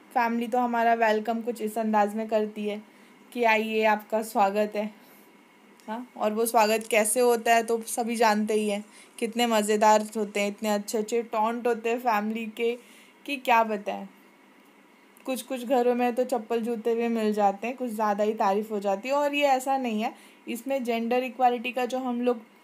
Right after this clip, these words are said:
सुनते हैं ना, ये यहाँ पे perfect बैठता है। यहाँ पे gender equality पूरी तरीके से दिखती है, चाहे लड़की हो, चाहे लड़का हो, सबके लिए rule बराबर है, मतलब सबको सुनना है। और सोने के लिए तो मतलब आप क्या बताऊँ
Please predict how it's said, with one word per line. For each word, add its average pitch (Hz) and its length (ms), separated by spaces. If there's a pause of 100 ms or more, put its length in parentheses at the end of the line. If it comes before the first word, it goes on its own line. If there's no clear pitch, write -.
(120)
सुनते 226 280
हैं 240 100
ना, 262 80
ये 277 260
यहाँ 277 360
पे 285 60
perfect 220 500
बैठता 190 300
है। 214 60
यहाँ 233 340
पे 277 120
gender 214 420
equality 214 640
पूरी 269 380
तरीके 220 380
से 240 140
दिखती 214 380
है, 262 80
चाहे 254 240
लड़की 208 380
हो, 254 140
चाहे 254 200
लड़का 214 360
हो, 302 120 (480)
सबके 262 340
लिए 285 200
rule 254 240
बराबर 190 460
है, 196 60
मतलब 285 260
सबको 277 340
सुनना 233 400
है। 311 120 (720)
और 226 120
सोने 262 460
के 269 180
लिए 262 200
तो 262 140
मतलब 240 400
आप 220 240
क्या 196 180
बताऊँ 196 400